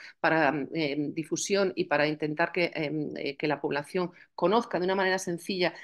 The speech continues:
cuál es, eh, por qué, eh, se adquiere el micetoma y qué hay que hacer en, en el caso de que esto ocurra. Bueno, creo que, eh, este, este, este trabajo interdisciplinar es un ejemplo de que,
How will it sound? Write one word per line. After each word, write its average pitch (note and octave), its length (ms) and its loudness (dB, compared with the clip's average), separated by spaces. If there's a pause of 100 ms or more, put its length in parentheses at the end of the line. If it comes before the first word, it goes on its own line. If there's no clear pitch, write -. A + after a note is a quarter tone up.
(180)
cuál G#3+ 160 8
es, - 300 0
eh, - 140 2
por F#3+ 240 2
qué, C4 320 4
eh, F3+ 260 0
se - 140 0
adquiere F#3+ 280 2
el F#3 80 2
micetoma F#3 600 0
y F#3+ 100 0
qué A#3 140 4
hay A#3+ 80 4
que F#3 100 -2
hacer F#3 380 -2 (280)
en, F3 300 0
en D#3+ 140 -4
el D3+ 100 -4
caso E3 320 0
de C#3 140 -4
que D3+ 100 0
esto D#3 260 -2
ocurra. D3 560 -6 (280)
Bueno, E3+ 180 0
creo F#3+ 220 2
que, G#3 300 2
eh, E3 420 -2
este, F3 520 -2
este, F3+ 320 -6
este F3 440 -2
trabajo F3 440 0
interdisciplinar F3 840 -2 (280)
es - 180 -6
un G3+ 100 -2
ejemplo F#3+ 500 -2
de E3+ 220 -2
que, F#3+ 320 0